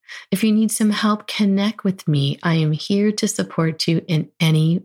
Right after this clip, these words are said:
way I can. If there's something you would like to learn, let me know, and I will make an episode just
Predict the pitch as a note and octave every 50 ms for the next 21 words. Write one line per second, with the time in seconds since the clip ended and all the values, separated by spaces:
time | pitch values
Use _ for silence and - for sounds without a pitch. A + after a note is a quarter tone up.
0 | - - D#3 D3 C#3+ C#3+ C#3 C#3 D3 F3 A3+ _ - D#3 C#3+ C#3 C#3 C3+ C3+ C3
1 | - - D#3+ C#3 C3+ C3+ C3 C3 C3+ C3 _ _ _ _ _ _ _ _ _ _
2 | _ _ _ _ _ _ _ _ _ _ _ _ _ _ - - - - - -
3 | D#3+ - - D#3 - - E3 D#3+ D3 - D#3+ D3+ D3+ D3 D3 D3 C#3+ - - -
4 | - D#3 D#3 D#3+ E3+ F#3 G3 G3+ G#3 G3+ F3 E3 - - D3 D3 D3+ D#3 E3 F3
5 | F3 F#3 G3 G3+ A3 - - - - - - - - - E3 D#3+ D3+ D3 D3 D3
6 | D3+ E3 F3 F#3 - A3 G#3+ G#3+ A3 G#3+ A#3 G#3+ - - - D#3 D3+ D3+ D3+ D#3+
7 | _ _ _ _ _ _ _ - - F3+ F3+ G3 G#3 G#3+ - - -